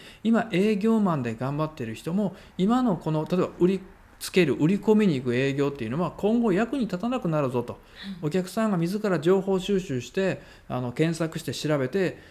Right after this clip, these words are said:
Speaker 1: あなたに、あなたから売り込まれたくないですっていうふうに言われちゃうからね。
Speaker 2: はい。
Speaker 1: うん、どう、調べます、検索しますっていうふうに言われちゃうから、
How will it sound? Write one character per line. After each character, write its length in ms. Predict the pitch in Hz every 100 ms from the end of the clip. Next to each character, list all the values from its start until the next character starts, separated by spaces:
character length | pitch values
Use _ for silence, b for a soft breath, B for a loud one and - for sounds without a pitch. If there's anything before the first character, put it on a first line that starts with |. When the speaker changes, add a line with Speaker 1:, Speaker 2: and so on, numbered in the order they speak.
| B -
Speaker 1:
あ 160 | 151
な 140 | 220 247
た 120 | 247
に、 200 | 151 104 -
あ 80 | 151
な 100 | 233
た 100 | -
か 120 | 175
ら 40 | 127
売 100 | 151
り 60 |
込 120 | 208 208
ま 80 |
れ 60 | 214
た 100 | 208
く 80 | 131
な 160 | 143
い 80 | 156
で 100 | 85
す 160 | - -
っ 40 |
て 80 | -
い 20 |
う 40 | 113
ふ 80 | 117
う 40 |
に 180 | 104 98
言 160 | 139 160
わ 80 | 202
れ 100 | 214
ち 100 | 226
ゃ 60 |
う 60 | 185
か 120 | 101
ら 80 | 101
ね。 40 |
Speaker 2:
は 40 | 117
い。 40 | B B B -
Speaker 1:
う 20 |
ん、 220 | 123 113
ど 100 | 120
う、 40 | 165
調 220 | - 190
べ 120 | 208
ま 160 | 202 190
す、 120 | -
検 220 | 180 190
索 140 | 196 190
し 100 | 196
ま 140 | 196
す 60 | 190
っ 20 |
て 60 |
い 20 | 120
う 0 |
ふ 40 |
う 20 |
に 60 | 107
言 60 | 107
わ 60 |
れ 80 | 135
ち 100 | 139
ゃ 60 | 160
う 60 |
か 80 | 117
ら、 200 | 107